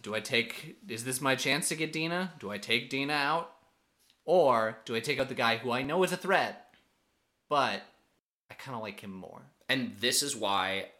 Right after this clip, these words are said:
Speaker 2: I think Brian is not that good of a winner. Because Dina,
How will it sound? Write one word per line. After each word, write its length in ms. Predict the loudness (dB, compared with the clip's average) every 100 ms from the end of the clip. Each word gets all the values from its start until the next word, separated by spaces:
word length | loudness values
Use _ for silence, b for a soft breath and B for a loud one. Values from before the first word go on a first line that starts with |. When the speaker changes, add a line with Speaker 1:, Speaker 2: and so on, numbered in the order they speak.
| _ -4
Speaker 2:
I 200 | 0 0
think 500 | -2 -6 -6 -6 -18 _ _ _
Brian 340 | -6 -2 -2 -4
is 140 | -8
not 220 | -10 -10
that 160 | -12 -12
good 100 | -14
of 100 | -14
a 60 | -16
winner. 300 | -16 -20 -20 _ _ _ b b b b b _ -20
Because 760 | -12 -6 -2 -4 -4 -6 -6 -8 _ _ _ _ _ _ -12
Dina, 580 | -4 0 2 2 2 0